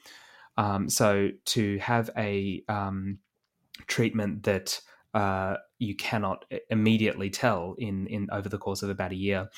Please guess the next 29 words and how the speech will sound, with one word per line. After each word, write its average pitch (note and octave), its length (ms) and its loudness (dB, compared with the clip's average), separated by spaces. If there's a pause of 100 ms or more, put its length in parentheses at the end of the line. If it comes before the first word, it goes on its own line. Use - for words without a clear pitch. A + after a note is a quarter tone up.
(400)
what G#2 180 2
the G#2+ 60 0
median G#2 300 2
overall G2 260 0
survival A2 420 -2
is, F2+ 300 -8
is F#2+ 340 -2
ridiculous. - 580 -6 (600)
Um, G2+ 460 2 (160)
it A2+ 60 2
would, G#2+ 200 -2
the, G2+ 540 0 (300)
for A2+ 100 0
reference, A2+ 480 4
the, G2 460 -2
uh, G2 480 -4 (380)
survival G2+ 560 2
in G#2 180 -2
the F#2+ 420 -4
chemo G#2 360 2
alone B2+ 280 4
arm C#3 320 2
was G#2 320 -2
eleven G2+ 280 -4
point G2 180 -4
three D#3+ 160 -4
months, - 260 -4
so G#2 120 -2
doing G2+ 360 2